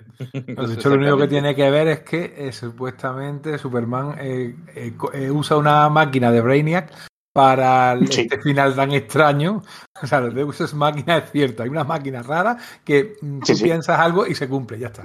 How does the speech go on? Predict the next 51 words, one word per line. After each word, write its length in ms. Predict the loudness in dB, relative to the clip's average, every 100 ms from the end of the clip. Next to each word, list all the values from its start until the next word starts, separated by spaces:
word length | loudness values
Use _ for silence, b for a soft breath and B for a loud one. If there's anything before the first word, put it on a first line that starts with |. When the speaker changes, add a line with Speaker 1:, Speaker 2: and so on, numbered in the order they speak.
| -8
Speaker 2:
Y 100 | -8
eso 140 | -10 -10
es 200 | -6 0
Speaker 3:
Que 80 |
es 80 | 4
la, 100 | 8
la, 400 | 8 8 8 4
la 140 | 6 6
God 180 | 8 6
Machine, 480 | 6 2 -2 -2
¿no? 240 | -2 -2 -2
En, 120 | -6
en 140 | -8 -8
inglés 240 | -6 -6
creo, 140 | -4
además 520 | -4 -2 -4 -4 -4 -6
es 220 | -6 0
algo 180 | 0 0
casi 200 | -2 -4
literal 260 | -2 0
porque 160 | 2 0
es 60 | -2
la 80 |
God 160 | -4 -4
Machine, 400 | -4 -4 -6 -6
o 40 |
sea 140 | -6 -8
que 160 | -8
es 80 | -8
Speaker 2:
Sí, 80 | -6
Speaker 3:
la 60 | -6
Speaker 2:
exacto. 500 | -10 -12 -12 -14 -8
Speaker 3:
vamos, 240 | -2 -2 0
no, 240 | 0 0
no, 160 | -2 -2
no 120 | 0
se 120 | 4
partieron 400 | 4 4 2 2
mucho 260 | -2 -4 -2
la 100 | 0
cabeza, 380 | 0 -4 -8
de 80 | -12
luego. 320 | -12 -12 -14 _ _ -6
Speaker 1:
<laughs> 340 | -4 -2 -4 -8 B B B
Luego 200 | 2 6
había 280 | 6 8 8
varios 340 | 6 2 2 0
especiales, 600 | -8 0 2 4 0 -4
había 200 | -4 -4
un 100 | -6
especial 720 | -8 -8 0 2 2 -2